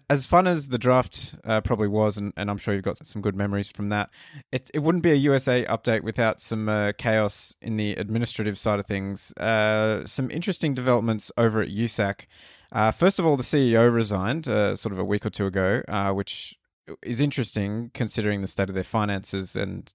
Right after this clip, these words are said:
the fact they, as far as I know, they still haven't paid a bunch of players and contractors and whatnot. Uh, and then as the draft was kinda happening, uh, th-, we saw this, uh, announcement come out of usac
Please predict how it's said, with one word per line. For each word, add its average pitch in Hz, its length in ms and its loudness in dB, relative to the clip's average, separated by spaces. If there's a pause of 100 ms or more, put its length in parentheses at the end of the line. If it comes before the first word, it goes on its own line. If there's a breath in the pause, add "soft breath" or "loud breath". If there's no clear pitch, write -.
the - 80 -14
fact - 320 -2
they, 98 340 0 (240)
as 107 140 -6
far 156 160 4
as 151 100 2
I 123 60 4
know, 117 160 2
they 104 100 2
still 156 300 -2
haven't 175 280 -2
paid 160 520 0
a - 40 -2
bunch 143 260 2
of 143 300 -4
players 131 340 2
and 113 120 -4
contractors 131 520 -2
and 135 120 -2
whatnot. 139 380 0 (600 loud breath)
Uh, 131 300 6
and 143 140 4
then 147 360 4
as 143 280 4
the 135 100 2
draft 131 400 2
was 120 140 -4
kinda 117 240 0
happening, 110 560 -2 (100)
uh, 117 380 4
th-, 117 260 -10
we 120 320 -2
saw 143 160 2
this, 123 240 -2
uh, 110 300 4
announcement 120 560 0
come 107 180 -2
out 101 100 0
of 98 100 -4
usac 101 340 0